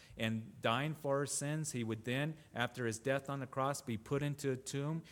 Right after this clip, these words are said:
He would rise again after three days, and he's alive sitting at the right hand of God the Father. And we who come to him realizing that we need forgiveness, forgiveness is found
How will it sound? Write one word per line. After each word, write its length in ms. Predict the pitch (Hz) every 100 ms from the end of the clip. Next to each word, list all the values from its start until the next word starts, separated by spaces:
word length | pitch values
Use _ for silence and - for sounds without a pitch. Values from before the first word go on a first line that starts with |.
| -
He 80 | -
would 200 | 113 107
rise 360 | 107 120 143 143
again 320 | 127 139 139
after 300 | 139 139 135
three 320 | - 135 135
days, 420 | 131 131 123 101
and 120 | 104 104
he's 180 | 110
alive 440 | 110 104 117 135 143
sitting 360 | - 135 135
at 120 | 127 113
the 80 |
right 280 | 107 120 139
hand 320 | 127 131 131 131 -
of 140 | 120 117
God 240 | 117 117
the 80 | 113
Father. 460 | - 120 120 92 82 - -
And 220 | - 117 113
we 240 | 139 160
who 140 | 151
come 320 | 127 - 151 170
to 120 | 151
him 320 | 143 151 120
realizing 720 | 117 147 151 123 110 104 104 104 - -
that 120 | 107
we 160 | 117 139
need 220 | 147 143
forgiveness, 640 | 143 135 139 135 104 98
forgiveness 580 | - 101 113 107 107 -
is 160 | 98 -
found 440 | 113 120 147 170